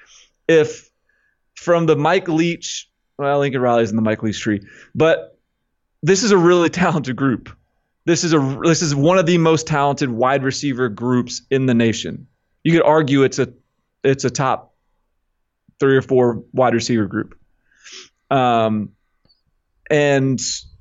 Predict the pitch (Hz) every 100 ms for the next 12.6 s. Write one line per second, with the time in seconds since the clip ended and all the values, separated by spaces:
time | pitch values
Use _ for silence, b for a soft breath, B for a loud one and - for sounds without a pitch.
0 | _ 139 139 131 147 139 - 180 165 151
1 | 143 139 120 123 131 - 135 117 - 127
2 | 147 151 143 - 147 120 107 - _ _
3 | _ _ _ _ _ - 143 135 123 -
4 | 120 - 104 92 - _ 143 143 143 147
5 | 147 156 156 135 135 135 135 135 127 123
6 | _ - 127 127 143 131 143 135 139 143
7 | 143 135 139 127 123 123 - _ _ _
8 | _ 135 - 135 180 170 170 143 143 139
9 | 135 123 - b b b 139 156 143 107
10 | 131 123 - 135 127 - _ _ _ _
11 | _ - 135 131 170 147 135 - 123 117
12 | 110 - 117 110 104 107